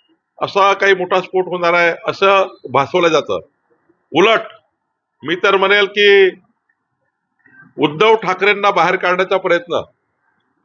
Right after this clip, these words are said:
काँग्रेस आणि शरद पवारजी करतायत. उद्धव ठाकरेंना कबूल केलं की मुख्यमंत्री करू, आता उद्धव ठाकरेंना साथ देत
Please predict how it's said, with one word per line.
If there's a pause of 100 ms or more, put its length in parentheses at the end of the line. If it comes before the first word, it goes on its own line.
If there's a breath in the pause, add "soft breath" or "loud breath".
(680)
काँग्रेस
आणि (1000)
शरद
पवारजी
करतायत. (2500)
उद्धव
ठाकरेंना
कबूल
केलं
की
मुख्यमंत्री
करू, (1500)
आता
उद्धव
ठाकरेंना
साथ
देत